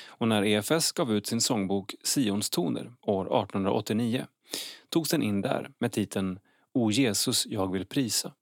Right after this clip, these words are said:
Andra samfund tog också senare med den i sina sångböcker. I Svenska kyrkan var det dock länge de tyska och nordiska psalmerna som dominerade psalmsången. Men nittonhundrasjuttiofyra kom notboken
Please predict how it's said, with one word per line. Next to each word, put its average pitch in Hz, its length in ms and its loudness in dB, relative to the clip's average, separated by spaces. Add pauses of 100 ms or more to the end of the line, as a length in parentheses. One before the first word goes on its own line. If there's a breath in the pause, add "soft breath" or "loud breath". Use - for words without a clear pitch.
(1200 loud breath)
Andra 131 300 6
samfund 143 480 2
tog 143 120 2
också 147 240 -2
senare 104 320 2
med 90 220 0
den 87 160 -4
i 95 120 -4
sina 98 220 -2
sångböcker. 98 560 -6 (1900 loud breath)
I 131 280 4
Svenska 151 300 2
kyrkan 156 560 0
var 110 100 2
det 98 60 -2
dock 95 180 -2
länge 139 440 0
de 98 200 0
tyska - 440 0
och 123 140 2
nordiska 139 420 2
psalmerna 90 540 -2
som 98 220 0
dominerade 92 480 0
psalmsången. 98 680 -4 (1160 loud breath)
Men 127 200 4
nittonhundrasjuttiofyra 131 1160 0 (180)
kom 104 260 0
notboken 101 640 -2